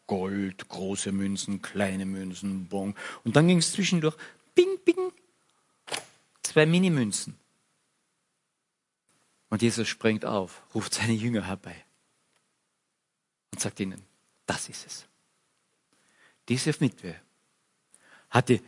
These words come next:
nichts mehr. Ihr Mann war gestorben, hatte ihr kein großes Vermögen hinterlassen. Sie hatte zwei Lepta, mit denen konnte man sich eine kleine Mahlzeit kaufen.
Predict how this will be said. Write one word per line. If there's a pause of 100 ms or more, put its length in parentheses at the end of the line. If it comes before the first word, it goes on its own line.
(420)
nichts
mehr. (540)
Ihr
Mann
war
gestorben,
hatte
ihr
kein
großes
Vermögen
hinterlassen. (1500)
Sie
hatte
zwei
Lepta,
mit
denen
konnte
man
sich (340)
eine
kleine
Mahlzeit
kaufen.